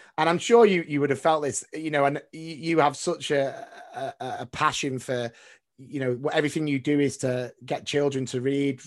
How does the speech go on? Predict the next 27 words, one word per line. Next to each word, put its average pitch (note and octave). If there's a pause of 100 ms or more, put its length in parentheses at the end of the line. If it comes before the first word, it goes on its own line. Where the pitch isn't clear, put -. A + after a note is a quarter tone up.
(120)
read C#3
for B2
pleasure, C3 (220)
how C#3
important C#3
it C3+
is. C3
And C3+
I B2+
think C3+
everyone C3+
can B2
agree C3+
with C3
that. A#2 (320)
Hopefully, E3+
you D3
know, C3 (100)
the C3
millions D#3
upon C3
millions C#3
of A2+
children C3+
who A#2+
have A2+
watched C3